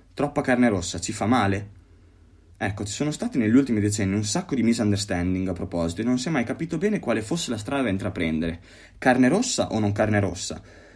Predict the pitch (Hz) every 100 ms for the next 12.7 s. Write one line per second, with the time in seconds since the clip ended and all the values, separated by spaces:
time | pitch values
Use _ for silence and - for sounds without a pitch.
0 | - - 107 143 156 117 113 - 110 -
1 | 117 113 185 180 - 117 113 120 156 220
2 | 233 120 - 107 - 127 120 90 90 -
3 | - - - - - - - - 165 294
4 | 311 107 104 101 - 78 - 90 85 -
5 | - - - - - - - 202 196 147
6 | 92 - 104 107 104 110 107 147 190 -
7 | 107 104 120 135 107 117 120 104 98 92
8 | 120 110 101 101 104 104 - 104 104 104
9 | 107 104 104 101 90 87 98 104 139 165
10 | 113 113 - 156 165 135 110 107 147 113
11 | 104 143 135 - 110 123 120 107 104 113
12 | 104 98 98 92 85 92 90